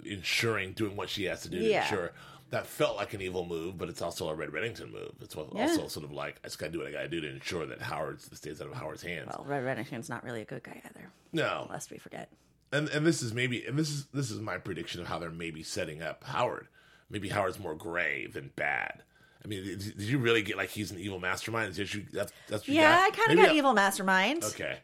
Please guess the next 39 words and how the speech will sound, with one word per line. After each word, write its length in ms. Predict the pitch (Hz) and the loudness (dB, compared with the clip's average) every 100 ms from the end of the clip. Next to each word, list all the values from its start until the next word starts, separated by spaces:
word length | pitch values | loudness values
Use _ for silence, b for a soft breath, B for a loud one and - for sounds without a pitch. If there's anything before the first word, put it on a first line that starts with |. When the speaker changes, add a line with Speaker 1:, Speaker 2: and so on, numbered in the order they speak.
| _ b b b b | _ b b b b
Speaker 2:
That's 140 | - 302 | 2 4
exactly 480 | 247 233 233 403 311 | 8 8 10 10 10
what 140 | 208 | 10
I 60 | 208 | 6
got. 340 | 160 127 113 | 6 4 4
Speaker 1:
Based 280 | 117 113 - | 4 4 4
on, 160 | 107 | 0
he, 140 | 95 120 - | 0 -2 0
he 100 | 127 | -2
said, 300 | - 190 160 | 2 2 2
like, 180 | 147 | -2
three 220 | - 117 170 | -2 0 0
words. 560 | 110 156 185 92 - | 4 6 6 4 -2
How 100 | - | -2
do 80 | 135 | 0
you, 80 | 123 | 0
uh, 80 | - | -2
he, 160 | 98 120 | -2 -2
he 360 | 107 120 123 113 | -2 0 0 0
said, 340 | 123 113 107 | 2 2 4
Speaker 2:
Based 220 | 415 427 | 6 8
Speaker 1:
"Are 60 | - | 10
we 100 | 480 | 10
Speaker 2:
on 80 | 453 | 10
Speaker 1:
on-" 60 | |
Speaker 2:
this 200 | 370 415 | 8 6
elaborate, 640 | - 381 370 381 440 427 - | 4 4 6 8 8 6 8
crazy 420 | 440 453 415 427 | 10 10 10 8
plan 220 | - 453 508 587 508 | 8 8 10 8 8
that 120 | 320 | 6
he's, 520 | 277 294 247 220 220 - _ | 6 6 6 4 0 -6 _
that 200 | 262 226 | -2 0
he's 220 | 262 240 | 0 -2
put 220 | 226 254 - | 2 0 2
forward. 600 | 220 196 180 165 170 247 - | 4 6 8 6 4 -2 -8
Speaker 1:
"Are 120 | 82 | -6
we 120 | 82 | -6
on 140 | 87 87 | -6 -6
schedule?" 560 | - 92 107 135 139 | -6 -4 0 0 -2